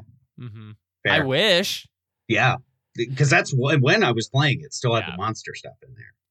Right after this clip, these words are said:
Speaker 1: Top three energy drinks, go.
Speaker 2: Um,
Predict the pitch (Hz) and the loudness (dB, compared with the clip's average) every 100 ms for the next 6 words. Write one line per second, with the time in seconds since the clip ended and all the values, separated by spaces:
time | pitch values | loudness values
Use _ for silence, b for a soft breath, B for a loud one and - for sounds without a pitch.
0 | - - 220 226 240 _ _ _ _ - | -14 -4 2 2 2 _ _ _ _ -20
1 | - - 147 156 147 139 139 131 113 107 | -8 -2 0 2 2 2 0 -2 -6 -10
2 | 113 104 - - 90 69 - _ _ _ | -10 -10 -12 -10 -10 -10 -16 _ _ _
3 | _ _ _ _ _ _ _ _ _ 127 | _ _ _ _ _ _ _ _ _ 2
4 | 127 123 120 117 117 | 4 4 2 -2 -6